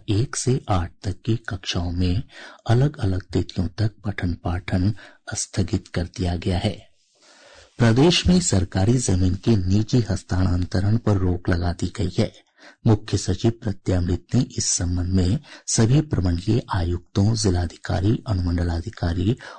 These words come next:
और अंचलाधिकारियों को निर्देश जारी किया है। मुख्य सचिव ने भूमाफिया और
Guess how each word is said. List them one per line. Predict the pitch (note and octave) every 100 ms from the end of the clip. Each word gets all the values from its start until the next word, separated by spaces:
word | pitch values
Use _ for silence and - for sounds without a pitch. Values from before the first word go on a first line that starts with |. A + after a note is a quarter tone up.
| -
और | B2 C3+ - -
अंचलाधिकारियों | G2 - F#2 F2 F#2+ - F2 E2+ F2+
को | - A#2+
निर्देश | B2 F#2 F2 F2+ G2+ -
जारी | G2 F2+ E2+
किया | - -
है। | F#2 F#2+ - - - - -
मुख्य | A2 B2 - A2
सचिव | - F#2 F#2+ F#2+
ने | A#2
भूमाफिया | B2+ - F#2+ F2+ F2 F2 - F#2+ F#2 C#3 - - -
और | F#2+ F#2 -